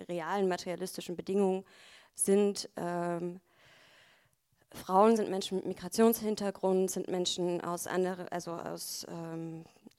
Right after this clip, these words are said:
Arbeiterfamilien zum Beispiel, äh, kommen anders, auch in ganz anderen Biografien in den Betrieb hinein. Das heißt, es gibt es durchaus. Es gibt es und es gibt es nicht.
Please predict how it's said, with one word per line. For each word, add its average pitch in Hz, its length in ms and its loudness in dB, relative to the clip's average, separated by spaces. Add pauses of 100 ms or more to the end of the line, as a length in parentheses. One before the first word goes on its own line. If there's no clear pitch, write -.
(120)
Arbeiterfamilien 180 1080 0
zum - 160 -8
Beispiel, 170 420 -8
äh, - 80 -12 (220)
kommen 190 240 2
anders, 190 400 0 (360)
auch 180 260 2
in 190 80 -2
ganz 185 220 -4
anderen 180 240 -2
Biografien 185 600 -2
in 175 120 -2
den 175 160 0
Betrieb - 320 -8
hinein. 175 340 2
Das 185 140 2
heißt, 180 180 0
es 185 120 -4
gibt - 220 -2
es 190 140 -6
durchaus. 165 460 -4
Es 175 120 -8
gibt 233 220 -6
es 214 160 0
und 180 80 -2
es 175 80 -10
gibt - 200 -14
es - 120 -16
nicht. 170 220 -12